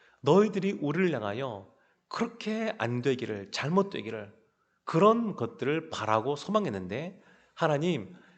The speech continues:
하나님께서 이 에돔을 멸하여 주옵소서라고 기도하고 있습니다. 팔 절 말씀을 보게 되면, 바벨론에게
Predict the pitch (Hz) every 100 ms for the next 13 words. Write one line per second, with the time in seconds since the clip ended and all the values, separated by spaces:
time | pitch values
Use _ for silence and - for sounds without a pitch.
0 | _ - 208 220 214 190 185 - 160 135
1 | 110 101 113 156 - 92 95 110 113 -
2 | 110 - - - _ _ _ _ _ -
3 | 82 104 143 185 - _ - - 95 -
4 | 98 87 - 92 _ _ _ _ _ _
5 | _ _ _ _ - - 180 196 165 101
6 | - 95 95 90 85 92 160 208 _ _
7 | _ _ _ - 104 110 113 90 85 117
8 | 196 -